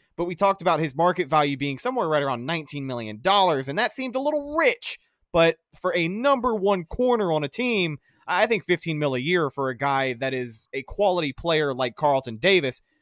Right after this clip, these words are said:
No, he's not a Jalen Ramsey. No, he's not a J C Jackson or any of these guys.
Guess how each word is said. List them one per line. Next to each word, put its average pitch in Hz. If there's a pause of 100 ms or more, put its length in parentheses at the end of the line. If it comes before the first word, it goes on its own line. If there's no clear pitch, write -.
(140)
No, 165
he's 165
not 170
a 170
Jalen 160
Ramsey. 147
No, 147
he's 156
not 156
a 151
J 143
C 151
Jackson 160
or 143
any 131
of 120
these 214
guys. 131